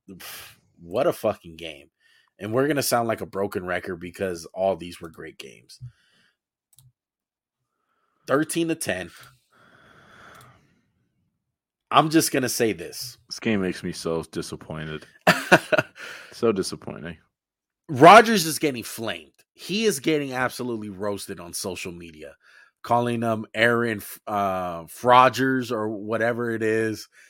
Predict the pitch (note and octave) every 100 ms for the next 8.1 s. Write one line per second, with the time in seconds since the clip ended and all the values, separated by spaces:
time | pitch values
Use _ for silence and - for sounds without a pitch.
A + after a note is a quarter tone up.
0 | _ _ - B2+ C3 - C#3+ C3 C#3 D3+
1 | D#3 D#3+ D#3 C#3+ - - - A2+ A2+ A2
2 | - A#2+ A#2 G#2+ A#2 A2 G#2 G2 F2+ G#2+
3 | A2 A2 G#2+ G#2 - G2 F2+ - F#2 F2+
4 | E2 D#2 D2+ _ - - - G2+ F#2+ G#2+
5 | - F#2+ G2 A#2 A2 A2 G#2+ - G2 F#2
6 | F#2+ F#2 F2+ E2+ - _ _ _ - F#2
7 | G2 F#2+ F#2+ F2+ E2+ E2 - E2 E2 -